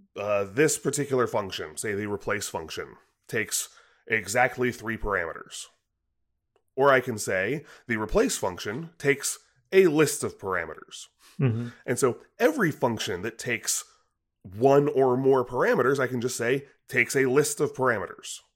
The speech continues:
Speaker 1: And that'll totally get the job done because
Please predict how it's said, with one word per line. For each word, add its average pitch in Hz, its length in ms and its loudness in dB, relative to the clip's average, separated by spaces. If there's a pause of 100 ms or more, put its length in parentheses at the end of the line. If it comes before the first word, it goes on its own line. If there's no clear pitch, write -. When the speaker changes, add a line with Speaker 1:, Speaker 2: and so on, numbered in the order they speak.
(1120)
Speaker 1:
And 131 120 6
that'll 208 340 4
totally 240 640 2
get 185 180 4
the 156 80 0
job 143 340 4
done 90 380 -4 (1040)
because 143 360 6